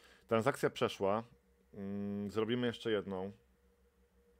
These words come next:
Bo to są pary, widzę tutaj jakieś i, e, okej, jeden pending transaction, okej. Bo my musimy mieć tutaj R T H, e,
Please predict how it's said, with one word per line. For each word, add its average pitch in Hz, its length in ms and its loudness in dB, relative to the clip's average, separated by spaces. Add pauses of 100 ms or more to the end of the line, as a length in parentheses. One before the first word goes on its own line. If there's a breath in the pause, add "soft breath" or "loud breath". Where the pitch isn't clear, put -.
(100)
Bo 98 160 -8
to 104 160 -4
są 101 200 -6
pary, 104 340 6
widzę 92 240 -8
tutaj 98 260 -6
jakieś 98 400 -6
i, 98 200 -8 (920 soft breath)
e, - 1400 -16
okej, 62 340 -14
jeden - 280 -16
pending 95 300 -10
transaction, 92 600 -12 (120)
okej. 110 440 -2 (680 soft breath)
Bo 95 80 -6
my 110 120 2
musimy 117 280 -2
mieć 117 160 -2
tutaj 113 320 0
R 123 200 6
T 110 140 -2
H, 123 440 6
e, 104 1400 -4